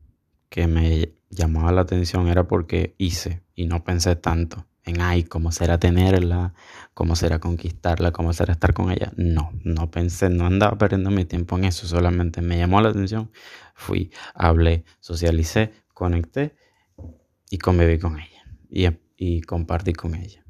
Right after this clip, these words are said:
sin andar pensando en, "¿y qué me dirá? ¿Y qué será que,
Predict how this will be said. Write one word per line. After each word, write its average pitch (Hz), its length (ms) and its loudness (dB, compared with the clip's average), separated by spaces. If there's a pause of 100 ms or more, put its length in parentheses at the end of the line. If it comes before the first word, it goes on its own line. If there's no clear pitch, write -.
(320)
sin 87 240 -2
andar 82 280 2
pensando 90 520 2
en, 87 180 0 (300)
"¿y - 100 0
qué 160 100 2
me 151 120 4
dirá? 87 880 0 (240)
¿Y - 120 -6
qué 143 120 -8
será 131 320 2
que, 98 640 2